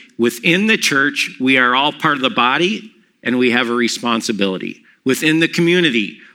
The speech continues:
we are all part of the unity of the community and we have a responsibility to serve. And so here at New Hope Community Church,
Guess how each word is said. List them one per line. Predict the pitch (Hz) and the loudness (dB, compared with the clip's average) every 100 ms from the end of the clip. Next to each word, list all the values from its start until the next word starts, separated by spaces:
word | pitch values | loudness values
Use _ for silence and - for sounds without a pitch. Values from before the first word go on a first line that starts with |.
| - | 0
we | 123 | 2
are | 123 127 | 4 2
all | 143 143 | 2 -2
part | - 143 143 143 | -2 0 0 -2
of | 131 127 123 - | 0 0 -2 -4
the | 120 120 113 - _ _ - | 0 0 0 -8 _ _ -4
unity | 127 143 147 147 143 - | 0 0 0 0 0 0
of | 123 | -2
the | 127 | -4
community | 127 127 123 110 98 | -2 -2 0 0 -2
and | 95 | 0
we | 101 | -2
have | 101 | 0
a | |
responsibility | 104 - - 120 110 - 101 101 101 98 90 | -2 -2 -4 -2 -2 -2 -2 -2 -2 -4 -8
to | - | -6
serve. | - - 90 - - _ _ _ _ _ _ _ _ - | -4 -4 -6 -10 -12 _ _ _ _ _ _ _ _ -6
And | 110 | -4
so | 120 110 | -2 -2
here | 139 143 | 0 0
at | 139 | 0
New | 139 113 | -2 0
Hope | 113 110 | 0 -2
Community | 110 104 107 104 | -2 -2 -2 -4
Church, | 101 82 - - | -6 -6 -8 -12